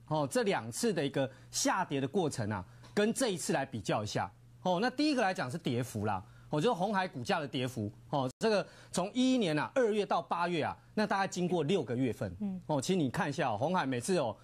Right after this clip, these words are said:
Speaker 1: 跌都是半年啦，吼，所以
Speaker 2: 半年呢，很难熬的。
Speaker 1: <laughs> 很难煎熬，真的很难煎熬。
Speaker 2: <laughs>
Speaker 1: 哦，那，那一次跌真的蛮重的话，快要腰斩，跌了四十五趴。哦，那你看外资是卖多少？卖了八十一万张啊。
Speaker 2: 哦，
Speaker 1: 哦，这个卖超幅度真的，
Speaker 2: 吓。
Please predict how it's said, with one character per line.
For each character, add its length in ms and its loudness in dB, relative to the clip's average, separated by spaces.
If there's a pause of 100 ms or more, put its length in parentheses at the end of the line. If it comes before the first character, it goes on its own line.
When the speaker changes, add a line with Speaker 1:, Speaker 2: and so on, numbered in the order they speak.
(160)
Speaker 1:
跌 180 2
都 100 0
是 120 -4
半 320 0
年 140 -6
啦， 120 -4
吼， 220 0
所 120 2
以 40 4
Speaker 2:
半 320 0
年 320 2
呢， 80 2
很 200 0
难 200 2
熬 240 0
的。 80 0
Speaker 1:
<laughs> 20 4
很 80 0
难 180 0
煎 280 0
熬， 160 0
真 180 0
的 60 0
很 80 0
难 180 -2
煎 220 -2
熬。 120 -2 (180)
Speaker 2:
<laughs> 180 -12
Speaker 1:
哦， 180 4
那， 140 2
那 200 0
一 40 0
次 180 0
跌 340 0 (120)
真 120 2
的 60 0
蛮 180 0
重 220 -2
的 80 -4
话， 240 0 (260)
快 200 0
要 80 4
腰 200 2
斩， 220 -2 (220)
跌 120 2
了 80 0
四 140 0
十 140 0
五 100 -4
趴。 260 0 (300)
哦， 180 2
那 120 2
你 80 0
看 180 0 (240)
外 240 2
资 160 -8
是 80 0
卖 160 2
多 180 2
少？ 240 -2 (260)
卖 200 2
了 80 2 (100)
八 240 2
十 160 -8
一 140 -2
万 240 2
张 220 -2
啊。 100 -6
Speaker 2:
哦， 440 0
Speaker 1:
哦， 180 0
这 80 0
个 100 2
卖 160 2
超 160 0
幅 140 -6
度 120 0
真 160 0
的， 140 0
Speaker 2:
吓。 60 -16